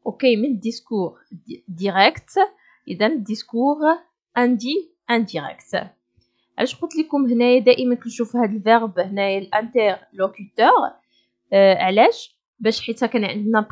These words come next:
بريزون ما كيكونش عندي مشكل، ولكن كنصرف الباسي كيكون عندي مشكل.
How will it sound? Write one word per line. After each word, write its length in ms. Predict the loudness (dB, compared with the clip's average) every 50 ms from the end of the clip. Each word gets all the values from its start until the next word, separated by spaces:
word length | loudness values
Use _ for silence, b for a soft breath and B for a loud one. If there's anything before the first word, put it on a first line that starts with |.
| -2 0
بريزون 280 | 0 0 2 2 4 4 4 2 0
ما 80 | -6
كيكونش 440 | -6 -6 -4 -2 -2 -2 0 0 0
عندي 280 | 0 0 0 0 0 0
مشكل، 440 | -2 -2 -4 -6 -8 -14 _ _ _ _
ولكن 340 | -8 -8 -6 -4 -2 -2 -2
كنصرف 500 | -2 -2 -4 -4 -6 -8 -12 -12 -12 -16
الباسي 480 | -10 -2 -2 -2 -2 0 0 4 4 4 4 2 _ _ _ _ _
كيكون 280 | -6 -4 -4 -2 -2 0
عندي 240 | 0 0 -2 -2 -4
مشكل. 480 | -6 -6 -10 -12 -14 -14 -16 -16 -16